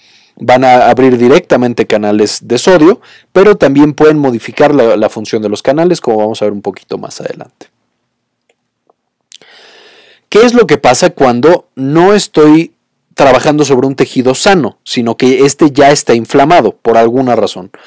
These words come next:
Vamos a poner el ejemplo de que me quemé. Me quemé mi mano porque, no sé, andaba jugando con fuego. Y se empieza a destruir las células que estaban por ahí. Esto,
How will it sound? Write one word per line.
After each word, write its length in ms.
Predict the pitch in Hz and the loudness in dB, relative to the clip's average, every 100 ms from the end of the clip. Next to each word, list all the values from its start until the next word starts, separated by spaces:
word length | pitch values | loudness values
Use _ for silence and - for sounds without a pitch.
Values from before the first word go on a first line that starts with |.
| - _ | -20 _
Vamos 220 | 139 143 | 0 2
a 80 | 139 | 0
poner 240 | 135 131 | 0 2
el 140 | 139 127 | 4 2
ejemplo 280 | - 135 143 | 0 0 0
de 60 | |
que 140 | 123 110 | 0 -4
me 120 | 101 | -4
quemé. 300 | 107 107 104 _ _ _ _ _ | -4 -4 -8 _ _ _ _ _
Me 140 | 131 | -4
quemé 340 | - 160 185 233 | 0 0 2 2
mi 140 | 208 | 2
mano 320 | 170 180 208 | 2 2 0
porque, 440 | 233 117 - 107 98 | -2 -4 -2 -4 -4
no 200 | 101 98 | -6 -10
sé, 280 | - 101 87 | -6 -6 -6
andaba 540 | 87 95 101 98 90 | -6 -4 -2 -2 -6
jugando 400 | - 120 143 175 | -6 0 2 2
con 140 | 107 101 | -2 -4
fuego. 340 | 117 113 143 _ _ _ _ _ - - - _ _ _ _ _ _ _ _ | -2 -2 -4 _ _ _ _ _ -20 -20 -20 _ _ _ _ _ _ _ _
Y 300 | 202 233 220 - | 2 2 2 -4
se 220 | - 156 | 0 0
empieza 540 | 135 127 165 160 180 - | 0 2 2 4 2 2
a 120 | 123 | 2
destruir 520 | 120 117 - 131 156 | 0 -2 0 2 4
las 180 | 175 123 | 4 2
células 300 | - 113 110 | 0 0 -2
que 80 | - | -4
estaban 300 | - 98 95 | -4 -4 -2
por 140 | 127 | 2
ahí. 200 | 160 233 - _ | 2 2 -4 _
Esto, 480 | - 113 - 120 - | -2 -2 0 -2 -2